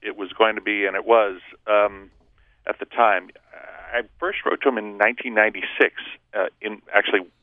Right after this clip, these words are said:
in my capacity as a literary agent representing another anthology called Our Mother's Spirits. It's a collection of men writing essays about their mothers and the death of their mothers, and I'd seen an interview with Schulz, who was sort of well known to be very stoic, um, but when he got to the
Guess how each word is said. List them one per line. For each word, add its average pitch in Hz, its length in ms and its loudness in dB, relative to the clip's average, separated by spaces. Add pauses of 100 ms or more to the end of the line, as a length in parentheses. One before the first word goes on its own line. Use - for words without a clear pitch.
in 101 120 -8
my 90 180 4
capacity 90 580 0
as 90 100 -2
a 98 60 0
literary 82 480 4
agent - 220 -12
representing 87 520 0
another 92 480 4
anthology 82 540 0
called 87 220 2
Our 85 160 4
Mother's 90 460 2
Spirits. 82 440 0 (600)
It's - 100 -20
a - 20 -20
collection 98 300 0
of 104 80 -6 (200)
men 87 220 2
writing 92 380 -4
essays 87 440 0
about 82 300 -2
their 92 100 0
mothers 95 480 2
and 82 120 -10
the 87 40 -6
death - 240 2
of 110 120 -14
their 85 100 -6
mothers, 78 340 -4
and 90 120 2
I'd 90 220 2
seen 143 200 -4
an 135 140 -6
interview 117 360 -2
with 85 160 -2
Schulz, 85 300 4 (920)
who 113 160 -10
was 107 120 -4 (220)
sort - 140 -2
of 104 80 -4 (180)
well 127 180 6
known 113 200 2
to 101 60 -12
be 101 120 -12
very 139 200 0 (140)
stoic, - 360 2 (580)
um, 104 320 2
but 110 160 0
when 110 80 -6
he 107 80 -4
got 131 220 2
to - 80 -16
the 110 100 -6